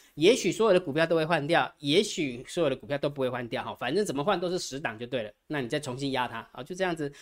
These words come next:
我们订阅制会员就这么，这么做就好了哈。所以你不用想太多了哈。所以如果假设你真的想要跟着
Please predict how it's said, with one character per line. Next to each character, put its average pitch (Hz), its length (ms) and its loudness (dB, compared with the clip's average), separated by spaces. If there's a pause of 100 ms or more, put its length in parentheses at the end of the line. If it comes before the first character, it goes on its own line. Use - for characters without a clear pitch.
(140)
我 120 80 -10
们 131 160 -4
订 190 100 0
阅 175 100 4
制 165 120 -2
会 160 100 2
员 117 100 -4
就 139 80 -4
这 156 140 -2
么， 139 100 0
这 185 140 0
么 156 100 4
做 160 160 -2
就 147 140 -2
好 101 160 -6
了 101 80 -8
哈。 117 240 -4 (180)
所 156 140 -2
以 160 40 2
你 175 100 4
不 131 40 2
用 160 140 2
想 123 160 -8
太 117 180 -10
多 120 160 -4
了 117 120 -4
哈。 120 240 0
所 208 120 2
以 196 40 4
如 190 160 2
果 226 120 6
假 156 140 2
设 202 100 4
你 156 120 2
真 190 120 2
的 180 80 4
想 123 200 -4
要 139 60 -4
跟 170 200 0
着 170 120 2